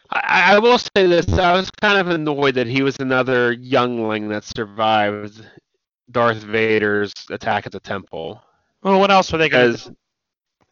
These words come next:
Speaker 1: couldn't he have just been somewhere else?
Speaker 2: But think about it: if he was somewhere else and it was fifty years ago,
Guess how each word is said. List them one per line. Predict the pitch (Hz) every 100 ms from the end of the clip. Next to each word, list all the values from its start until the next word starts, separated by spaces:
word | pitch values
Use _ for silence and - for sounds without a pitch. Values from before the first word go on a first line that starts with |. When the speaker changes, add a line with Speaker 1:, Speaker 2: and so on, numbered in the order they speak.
| - - - - - - -
Speaker 1:
couldn't | 175 170
he |
have | 170
just | 151 135
been | 143 147
somewhere | 139 131 135 120 104
else? | 95 101 165 220 - - - _ _ _ _ _ _
Speaker 2:
But | 185 254 -
think | 220 277 247
about | 208 208 196
it: | 196
if | 180
he | - 214
was | 208 -
somewhere | - 208 196 196
else | 185 165 139 - - - - _ -
and | 175
it | 180
was | 156
fifty | - 190 185 190
years | 180 175 165 139
ago, | 131 123 120